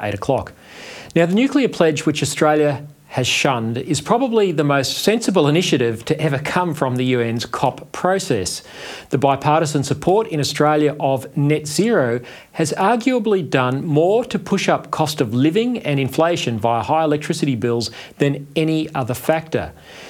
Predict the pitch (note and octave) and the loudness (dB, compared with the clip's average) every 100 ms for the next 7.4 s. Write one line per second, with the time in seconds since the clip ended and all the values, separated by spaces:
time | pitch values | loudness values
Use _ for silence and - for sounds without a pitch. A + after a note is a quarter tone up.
0 | - - D3+ G3 G3 F3+ B3 A#3+ C#3+ A#2+ | -20 0 4 4 4 4 2 2 2 0
1 | A2+ C#3 B2+ D3 C#3+ D3 D3 D3 D3 - | 0 -4 -2 0 2 2 0 -2 -4 -2
2 | D#3 D#3+ E3 A#3 F3 B2 - C#3 B2 D3 | 0 0 2 2 2 0 -2 0 2 2
3 | D3 D3+ D#3 D#3+ E3+ G#3 G#3+ D3+ E3+ G3+ | 2 0 0 2 2 2 2 0 2 2
4 | G#3 C3+ A2 - E3 A3 B3 - - D3+ | 2 0 -2 -2 0 0 -2 -4 -4 0
5 | - D3 B2+ A2 C3 - B2+ B2 B2 C3+ | 2 2 0 -2 -4 -2 0 2 0 0
6 | C3 C3 C#3 C#3 - - B2+ C3 - B2+ | -2 -2 0 0 -2 -4 -2 -4 -2 0
7 | D3 F3+ D#3 B2+ | 0 2 0 0